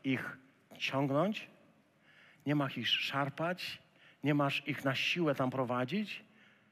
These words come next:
Jaka jest funkcja znaku? Masz po prostu być takim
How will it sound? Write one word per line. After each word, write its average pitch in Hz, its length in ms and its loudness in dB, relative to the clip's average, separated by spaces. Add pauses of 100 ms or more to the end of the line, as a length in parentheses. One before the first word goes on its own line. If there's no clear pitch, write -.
(300)
Jaka 175 220 2
jest 165 120 2
funkcja 151 380 0
znaku? 156 520 -6 (1500)
Masz 160 140 0
po 165 100 -4
prostu 156 320 -4
być - 440 -12 (2500)
takim 160 520 4